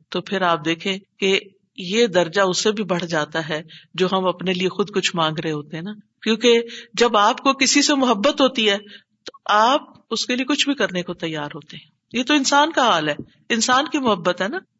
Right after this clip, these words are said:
تو جس انسان سے اللہ کو محبت ہو،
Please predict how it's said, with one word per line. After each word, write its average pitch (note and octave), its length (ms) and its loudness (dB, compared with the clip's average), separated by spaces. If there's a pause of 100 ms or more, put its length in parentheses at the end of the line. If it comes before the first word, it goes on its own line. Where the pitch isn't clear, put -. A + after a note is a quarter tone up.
(340)
تو - 80 -14 (140)
جس E3 460 -6
انسان G3 500 0
سے G#3 240 0
اللہ G3 280 0
کو A3+ 200 -6
محبت E3 540 -6
ہو، D3 80 -12